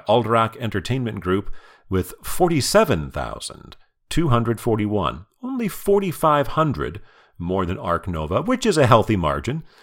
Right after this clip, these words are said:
but is nothing like the, uh, what was it last week? Twenty-three thousand that it had last week. And it's a decline of twenty-five percent for Dead Reckoning.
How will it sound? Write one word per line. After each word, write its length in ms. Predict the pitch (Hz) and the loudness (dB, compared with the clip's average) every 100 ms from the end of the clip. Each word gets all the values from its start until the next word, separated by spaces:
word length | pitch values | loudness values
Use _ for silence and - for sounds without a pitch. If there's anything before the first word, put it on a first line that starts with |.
| _ _ | _ _
but 320 | 95 98 95 82 | -8 -2 -2 0
is 300 | 80 76 - _ _ | -4 -4 -10 _ _
nothing 420 | 82 92 92 87 80 | -4 -2 -2 -4 -4
like 400 | 76 73 80 80 | -4 -6 -8 -10
the, 340 | 71 69 76 - _ _ _ _ | -10 -10 -14 -18 _ _ _ _
uh, 240 | 92 67 69 | -10 -10 -8
what 160 | 76 | -10
was 220 | 69 67 | -10 -10
it 80 | - | -12
last 320 | - 71 - | -12 -12 -14
week? 300 | - - _ _ _ | -16 -18 _ _ _
Twenty-three 840 | - 120 104 80 - - 104 82 73 - | -2 2 2 0 -6 -4 -4 -4 -8 2
thousand 800 | 131 147 117 82 64 - - - _ _ | 2 4 0 -2 -8 -12 -16 -20 _ _
that 100 | 82 | -10
it 100 | 78 | -8
had 220 | 76 71 | -8 -4
last 320 | 85 92 - | -2 -2 -2
week. 240 | - - _ _ _ _ _ _ _ _ - | -10 -14 _ _ _ _ _ _ _ _ -4
And 80 | 110 | -2
it's 140 | 104 | -2
a 40 | - | -6
decline 580 | - - 151 98 80 | -8 4 6 6 4
of 160 | 76 - | -2 -4
twenty-five 840 | - 117 92 - 117 92 82 73 | 0 0 0 0 0 2 -2 -4
percent 520 | - - - 90 - | -6 -4 -2 -4 -6
for 180 | - 85 | -14 -14
Dead 260 | 73 67 64 | -10 -10 -8
Reckoning. 540 | 65 65 - - - | -10 -10 -14 -18 -20